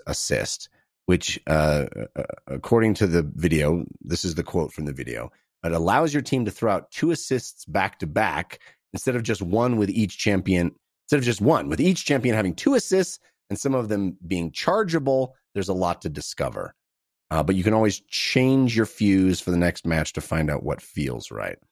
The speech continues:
Uh, so yeah, I mean, I think, I think that's a cool,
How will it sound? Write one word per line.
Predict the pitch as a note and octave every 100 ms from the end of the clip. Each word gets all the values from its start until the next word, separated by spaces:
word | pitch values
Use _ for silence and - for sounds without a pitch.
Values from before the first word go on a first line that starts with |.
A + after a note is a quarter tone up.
| _ _ _ _ _ _ -
Uh, | G2 F#2
so | -
yeah, | F#3 C#3+
I |
mean, | C#3
I | C3
think, | D3 C#3
I | C3+
think | C#3 F#3+
that's | D3 C#3+
a | C3
cool, | - - C3 B2 A2+ G#2+